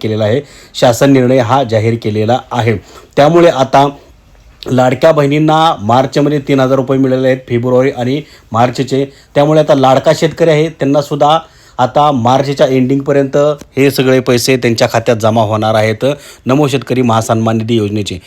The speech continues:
यापूर्वीच बघा, बजेटमध्ये जे काही कृषी मंत्री आहेत, त्यांनी सांगितलेलं हो-, होतं की एकतीस मार्चपर्यंत सगळे पैसे शेतकऱ्यांच्या खात्यात जमा होतील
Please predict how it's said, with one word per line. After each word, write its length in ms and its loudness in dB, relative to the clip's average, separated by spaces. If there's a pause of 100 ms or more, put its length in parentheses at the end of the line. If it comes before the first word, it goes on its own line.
(220)
यापूर्वीच 540 2
बघा, 240 4
बजेटमध्ये 580 0
जे 140 -4
काही 140 2
कृषी 300 -6
मंत्री 280 0
आहेत, 240 2 (440)
त्यांनी 220 2
सांगितलेलं 400 0
हो-, 160 4
होतं 320 2 (320)
की 140 0
एकतीस 460 -2
मार्चपर्यंत 640 2
सगळे 400 2
पैसे 360 -2
शेतकऱ्यांच्या 520 -4
खात्यात 220 -4
जमा 240 0
होतील 360 0